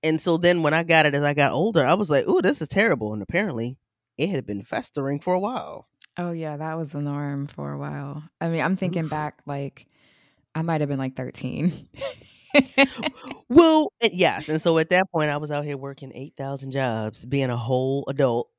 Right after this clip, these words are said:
Speaker 1: at, like, eighteen and nineteen. <laughs> I know what that time
Speaker 2: Right.
Speaker 1: frame was. However, the interesting thing is, like,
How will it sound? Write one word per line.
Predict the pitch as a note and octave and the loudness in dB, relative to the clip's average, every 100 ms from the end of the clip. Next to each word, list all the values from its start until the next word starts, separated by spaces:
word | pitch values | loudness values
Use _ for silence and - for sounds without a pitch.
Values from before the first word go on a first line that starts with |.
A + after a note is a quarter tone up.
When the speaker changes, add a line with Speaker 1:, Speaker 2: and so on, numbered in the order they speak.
| - | -6
Speaker 1:
at, | D3+ | -4
like, | D3 C#3+ - | -2 -2 -2
eighteen | C#3+ D3+ D#3+ D#3 | -4 -2 -2 0
and | D#3 | 0
nineteen. | D3+ - - - - - - | 0 0 -6 -8 -20 -20 -20
<laughs> | _ _ _ | _ _ _
I | A3+ | -4
know | A#3 A3+ | -2 0
what | A#3 - | 0 -2
that | G#3+ - | -4 -4
time | G3+ F#3+ | -4 -4
Speaker 2:
Right. | - | -6
Speaker 1:
frame | F#3+ F#3+ F#3 | -4 -2 -2
was. | F3+ F#3+ F3+ F3+ _ - - - | -2 -2 -4 -8 _ -20 -20 -4
However, | F#3+ F#3 B3 C#4+ E3+ D#3+ D#3+ _ _ _ _ | 2 2 2 0 2 2 0 _ _ _ _
the | G3 | -2
interesting | G3 A3+ - B3+ - F#3+ F#3 | 2 2 2 -4 -2 -4 -2
thing | F3 F3 | -2 2
is, | E3 E3 | 0 0
like, | D#3+ D#3 C#3+ | 0 0 -2